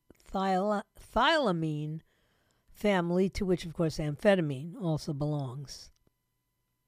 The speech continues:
And it's a Schedule One drug here in this country, so no, you can't get it legally. But apparently, in Eastern Europe, particularly Bulgaria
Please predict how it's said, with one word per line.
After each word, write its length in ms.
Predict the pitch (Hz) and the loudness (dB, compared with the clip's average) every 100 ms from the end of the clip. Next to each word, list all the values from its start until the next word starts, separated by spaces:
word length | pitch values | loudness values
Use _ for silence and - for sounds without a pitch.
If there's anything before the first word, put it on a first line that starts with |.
| _ _ - | _ _ -6
And 140 | 175 | 0
it's 180 | 185 - | 0 2
a 60 | 190 | -2
Schedule 500 | - 220 190 196 170 | 4 4 6 4 4
One 340 | 165 156 156 _ _ _ _ _ _ - | 4 2 -2 _ _ _ _ _ _ -4
drug 340 | 170 175 160 | 2 4 4
here 160 | 151 160 | 2 0
in 120 | 147 | 0
this 140 | 139 - | -4 -2
country, 340 | 175 156 151 | -2 0 -2
so 140 | - | -2
no, 120 | 160 165 | 0 2
you 160 | 160 | 0
can't 320 | - 220 175 | 0 0 0
get 220 | 143 175 113 | 2 0 0
it 160 | - _ _ _ _ _ _ | -8 _ _ _ _ _ _
legally. 520 | 208 214 180 127 101 _ _ _ _ _ _ _ _ - _ _ _ _ | 6 6 6 2 -2 _ _ _ _ _ _ _ _ -20 _ _ _ _
But 160 | 185 180 | 2 2
apparently, 760 | 156 - 269 381 135 120 123 - _ _ _ _ _ _ _ - | 2 2 2 2 0 -8 -16 -20 _ _ _ _ _ _ _ -2
in 140 | 202 | -2
Eastern 480 | 208 240 - 311 254 | 4 2 4 2 4
Europe, 420 | 175 202 302 - - - | 6 6 4 2 -4 -2
particularly 640 | - - 277 349 277 226 180 | -2 2 0 2 2 2 2
Bulgaria 960 | 151 160 147 165 185 269 285 294 285 | 2 2 2 2 4 2 2 0 0